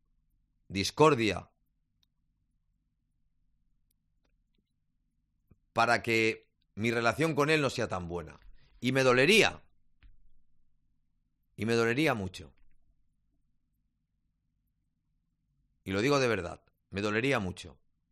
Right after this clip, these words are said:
Porque yo confío muchísimo en David Gallego. Y todo esto de que ya esté en el primer equipo,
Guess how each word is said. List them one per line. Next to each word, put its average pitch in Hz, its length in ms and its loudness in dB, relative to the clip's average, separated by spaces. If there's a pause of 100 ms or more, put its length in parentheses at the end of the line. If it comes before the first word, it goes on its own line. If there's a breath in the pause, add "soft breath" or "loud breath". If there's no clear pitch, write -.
(400)
Porque 113 200 -2
yo 160 140 2
confío 160 480 2
muchísimo 101 580 -4
en 85 240 -14 (120)
David 87 280 -10
Gallego. 78 400 -16 (2000)
Y 107 120 -8
todo 180 300 2
esto 165 220 0
de 127 300 0
que 110 160 -4
ya 127 80 2
esté 139 180 -2
en 147 60 -2
el 135 80 -4
primer 113 260 -4
equipo, 80 520 -8